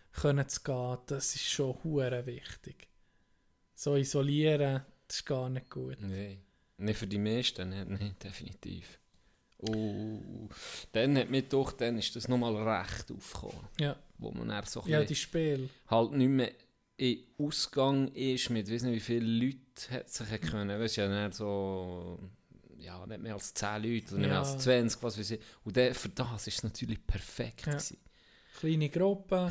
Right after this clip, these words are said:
Speaker 2: Kleine Gruppe,
Speaker 1: Grosser
Speaker 2: hast du ein bisschen
Speaker 1: Spass.
Speaker 2: gespielt. <laughs> Kleine Gruppe, grosser Spass. Wer weiß es nicht mehr, was im zwanzig zwanzig war.
Speaker 1: <laughs>
Speaker 2: Ähm, da, da hat mir gedacht, hat das nochmal einen hohen Hype gegeben.
Speaker 1: Mhm.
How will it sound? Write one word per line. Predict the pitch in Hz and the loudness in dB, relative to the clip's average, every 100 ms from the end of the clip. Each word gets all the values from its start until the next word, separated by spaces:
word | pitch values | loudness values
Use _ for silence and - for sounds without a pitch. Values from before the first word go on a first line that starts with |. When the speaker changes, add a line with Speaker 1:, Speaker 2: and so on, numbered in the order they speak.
| - | 2
Speaker 2:
Kleine | 117 120 117 | 2 2 0
Gruppe, | - 160 151 180 | 2 0 6 10
Speaker 1:
Grosser | 160 | 10
Speaker 2:
hast | 143 | 10
du | 127 | 8
ein | |
bisschen | 214 | 6
Speaker 1:
Spass. | - - 185 160 151 - | 6 8 8 8 6 8
Speaker 2:
gespielt. | - 202 185 | 12 12 12
<laughs> | |
Kleine | 156 165 131 | 12 12 12
Gruppe, | 120 120 113 147 | 10 8 8 8
grosser | 143 175 - | 10 10 8
Spass. | 320 - 196 110 - | 6 8 8 8 8
Wer | 208 117 120 | 8 10 10
weiß | 165 185 | 8 8
es | 254 | 6
nicht | 262 135 | 8 8
mehr, | 110 | 8
was | 110 123 | 6 6
im | 117 | 6
zwanzig | 123 104 101 | 6 6 4
zwanzig | - 104 92 - 101 - 220 | 2 2 0 -4 -8 -8 -4
war. | 180 - - | -4 -4 -4
Speaker 1:
<laughs> | 180 - | -6 -4
Speaker 2:
Ähm, | 123 110 107 107 107 - - | 0 2 2 0 -2 -8 2
da, | 131 143 - | 4 4 2
da | - 139 | -2 0
hat | 143 | 0
mir | 139 | 0
gedacht, | 131 127 - | 2 0 -2
hat | 117 - | -8 -6
das | 113 | -2
nochmal | 117 120 117 | 2 2 2
einen | 113 113 104 | 2 2 0
hohen | 113 120 117 113 107 104 | -2 0 0 2 2 0
Hype | 98 107 - - | -2 -4 -8 -6
gegeben. | 104 98 104 | -4 -2 0
Speaker 1:
Mhm. | 151 139 147 | 0 2 -2